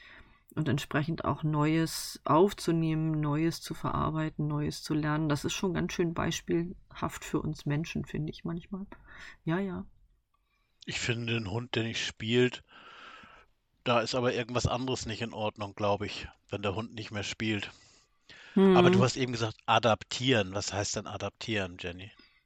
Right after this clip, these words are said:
Speaker 1: Ja, adaptieren heißt, naja, adaptieren in dem Moment, dass er sich, ähm, an zahllos viele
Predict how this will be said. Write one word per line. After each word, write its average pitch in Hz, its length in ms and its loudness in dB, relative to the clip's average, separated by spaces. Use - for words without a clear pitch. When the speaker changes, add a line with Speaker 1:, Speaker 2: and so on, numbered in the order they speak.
Speaker 1:
Ja, 214 260 8
adaptieren 240 640 8
heißt, 233 300 6
naja, 226 540 10
adaptieren 233 560 8
in 220 160 6
dem 233 160 8
Moment, 226 420 10
dass 220 120 2
er 214 120 6
sich, 202 400 0
ähm, 190 420 0
an 202 260 6
zahllos 233 720 8
viele 226 720 6